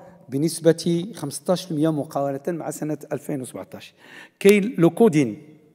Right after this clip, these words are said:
يعني، لو كودين، اطلاق استراتيجيه المغرب الرقمي ألفين وثلاثين اللي جايه ان شاء الله في هاد الشهور، في هاد الاسابيع المقبله. المغرب غادي يكون عنده استراتيجيه رقميه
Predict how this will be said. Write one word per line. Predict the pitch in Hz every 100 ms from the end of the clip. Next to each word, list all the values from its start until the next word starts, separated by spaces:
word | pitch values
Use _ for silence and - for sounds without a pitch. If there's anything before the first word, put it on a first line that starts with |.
| _ _ _ _ _ _ _ _ _ _ -
يعني، | - 127 143
لو | 139
كودين، | 147 202 135 123 139
اطلاق | 131 160 175
استراتيجيه | - - 165 160 156 156 160
المغرب | 160 143 170 151
الرقمي | 156 151 - 175 190 - 151
ألفين | 143 180 175
وثلاثين | 175 180 175 208 190 - - _ _ 135
اللي | 143 151
جايه | 135 208 202
ان | 190
شاء | - -
الله | 151 190 170 - - _ _
في | -
هاد | 185
الشهور، | 180 - 190 151 190 180
في | 175
هاد | 160
الاسابيع | - - 170 165
المقبله. | 147 147 143 - 113 90 _ _ _ _ 95 - _ _ 143
المغرب | 151 135 160 202 185 -
غادي | 143 143 147 143
يكون | 170 - 151
عنده | 123 123 151
استراتيجيه | 147 - 135 139 131 117 147 139
رقميه | 117 - 123 123 151